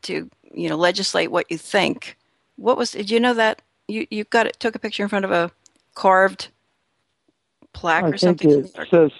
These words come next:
Speaker 2: something like, "The opening of the mind is the beginning of all knowledge," something like that.
Speaker 1: Something, well, it was more about, you know, what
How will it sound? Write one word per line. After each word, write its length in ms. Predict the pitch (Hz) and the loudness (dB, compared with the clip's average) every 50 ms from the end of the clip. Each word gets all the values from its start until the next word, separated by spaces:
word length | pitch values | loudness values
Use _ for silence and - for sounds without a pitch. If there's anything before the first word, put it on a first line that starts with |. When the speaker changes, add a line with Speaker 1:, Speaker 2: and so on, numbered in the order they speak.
| - | -2
Speaker 2:
something 460 | - 175 170 165 - 170 156 151 139 139 | 0 0 0 2 2 2 2 2 2 2
like, 520 | 143 143 143 135 135 131 - - _ _ _ _ _ _ _ _ _ _ _ _ _ _ _ _ _ _ _ | 4 4 4 4 2 -2 -4 -16 _ _ _ _ _ _ _ _ _ _ _ _ _ _ _ _ _ _ _
"The 240 | 127 135 135 123 160 | -6 -6 -6 -2 2
opening 500 | 147 147 143 - 147 160 156 156 151 147 | 2 2 2 2 0 0 2 2 2 2
of 100 | 139 127 | 2 0
the 60 | 127 | 0
mind 440 | 127 127 127 131 135 139 139 139 139 | 0 2 2 2 2 2 2 2 2
is 120 | 127 117 107 _ _ _ _ _ _ _ _ _ _ | 0 -2 -4 _ _ _ _ _ _ _ _ _ _
the 60 | 135 | -12
beginning 500 | 127 123 120 113 131 127 127 131 131 131 | -12 -12 -6 0 0 2 2 2 2 0
of 100 | 127 110 117 | 0 2 4
all 240 | 120 123 120 120 120 | 4 4 4 2 0
knowledge," 640 | 113 110 113 113 120 135 143 139 - - - - _ _ _ - | 0 2 2 4 4 4 2 2 -2 -8 -20 -20 _ _ _ -6
something 280 | - 165 - - 113 107 | -4 -4 -2 -4 -4 -2
like 240 | 107 107 104 101 - | -2 -2 -4 -4 -4
that. 240 | 107 101 104 - - _ _ _ _ _ _ _ _ _ _ _ _ _ _ _ _ _ _ _ _ | -6 -6 -6 -8 -10 _ _ _ _ _ _ _ _ _ _ _ _ _ _ _ _ _ _ _ _
Speaker 1:
Something, 340 | - - 294 320 - 277 247 | -6 -2 -2 0 0 0 2
well, 140 | 269 294 269 | 4 4 6
it 100 | 277 262 | 6 4
was 140 | 254 - - | 2 2 0
more 220 | 262 294 339 392 | 0 0 0 -2
about, 380 | 392 302 254 233 220 220 - - | -2 -2 0 0 0 -2 -4 -6
you 120 | - 226 | -6 -4
know, 140 | 220 220 202 | -2 -2 -2
what 260 | 196 196 208 202 202 | -2 -2 -4 -4 -4